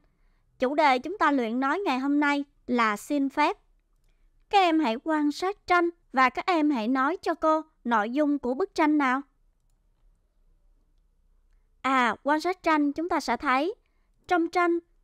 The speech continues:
vẽ một gia đình gồm có ba người, bố, mẹ và bạn nhỏ. Bố đang đọc sách, mẹ đang thêu, còn bạn nhỏ đang cầm điều khiển tivi. Bạn nhỏ này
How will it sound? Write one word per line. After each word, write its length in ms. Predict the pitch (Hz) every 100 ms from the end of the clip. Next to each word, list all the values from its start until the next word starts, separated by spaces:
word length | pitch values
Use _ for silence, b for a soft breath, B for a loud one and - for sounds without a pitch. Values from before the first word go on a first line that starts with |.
| -
vẽ 240 | 220 196
một 300 | 277 330 220
gia 180 | - 311
đình 340 | 269 262 226 214 -
gồm 360 | 226 262 220 214
có 180 | 254
ba 240 | 311 311 302
người, 380 | 277 233 208 202 _ _ _ _ _ -
bố, 380 | 269 285 330 - _ _ _ -
mẹ 440 | 240 233 202 214 - _ _
và 300 | 226 240 220
bạn 280 | 214 208 226
nhỏ. 320 | 220 180 294 415 _ _ _ _ _ _ -
Bố 320 | 269 285 403
đang 280 | 359 311 302
đọc 180 | 254 -
sách, 240 | 349 440 _ _ _ -
mẹ 340 | 240 226 190
đang 280 | 226 294 302
thêu, 340 | 311 330 330 311 _ _ _ _ _ _ -
còn 260 | 294 277
bạn 240 | 247 233 262
nhỏ 360 | 226 185 302 - _
đang 300 | 302 330 339
cầm 340 | 311 247 226 214
điều 160 | 226
khiển 340 | 220 226 240 330
tivi. 440 | 330 294 320 320 - _ _ _ _ _ -
Bạn 260 | 247 226
nhỏ 220 | 269 233 330
này 340 | 339 277